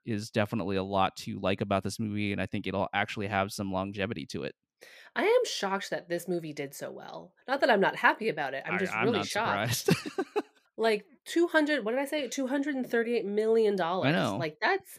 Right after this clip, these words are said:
Speaker 2: astronomical.
Speaker 1: But I think it's also because, like, you know, you and I, you know, we both talked about how we wanted to help with the opening weekend numbers. It's like, we're not the
Speaker 2: Mm-hmm.
Speaker 1: only people who felt that way. Like, it's pretty
Speaker 2: Yeah.
Speaker 1: much most of the Asian community was like,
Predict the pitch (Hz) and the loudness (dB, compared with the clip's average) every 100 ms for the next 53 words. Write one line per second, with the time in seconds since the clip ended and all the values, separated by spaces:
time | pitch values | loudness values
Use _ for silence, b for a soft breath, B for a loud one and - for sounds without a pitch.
0 | - 226 247 - - 160 160 175 269 - | -4 -2 -2 -8 -6 -6 -4 -4 -4 -4
1 | - 190 - 180 208 269 294 220 208 220 | -2 0 2 2 2 0 2 2 4 4
2 | 220 196 170 160 156 147 160 127 113 180 | 4 2 2 2 0 -2 -2 -2 0 0
3 | 156 143 143 127 - 147 135 123 147 143 | 2 4 2 0 -2 0 2 4 2 4
4 | 143 135 117 110 113 110 113 117 120 117 | 2 2 4 4 4 2 -2 -2 0 0
5 | 110 110 117 110 117 - 117 117 107 101 | 0 2 0 2 -2 0 0 0 -2 0
6 | 120 110 98 98 90 101 - 98 - 120 | 0 0 0 -2 -4 -6 -6 -6 -4 -2
7 | 180 175 143 147 120 139 110 104 104 127 | 2 2 2 0 0 0 0 -2 -2 -2
8 | 78 76 80 87 123 _ 98 92 107 - | -6 -6 -6 -6 -6 _ -8 -6 -6 -2
9 | 175 135 123 - - 127 131 135 113 117 | 0 0 -2 -8 -2 2 2 0 0 0
10 | 120 104 117 113 101 101 95 | 0 -4 -2 -2 -2 -4 -6